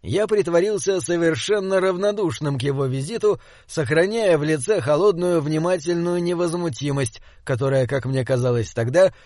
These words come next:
присуща всякой маломальски серьёзной профессии. Он смутился и сел, краснея как девушка.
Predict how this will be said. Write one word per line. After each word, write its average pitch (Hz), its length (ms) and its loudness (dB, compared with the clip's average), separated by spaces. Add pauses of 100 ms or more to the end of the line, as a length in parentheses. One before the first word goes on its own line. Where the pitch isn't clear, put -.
(140)
присуща 160 680 -2
всякой 170 560 0
маломальски 165 880 0
серьёзной 143 680 -2
профессии. 110 800 -4 (460)
Он 135 240 -2
смутился 160 840 -4 (380)
и 170 160 -4
сел, 107 480 -6 (300)
краснея 131 640 -2
как 139 220 0
девушка. 98 580 -6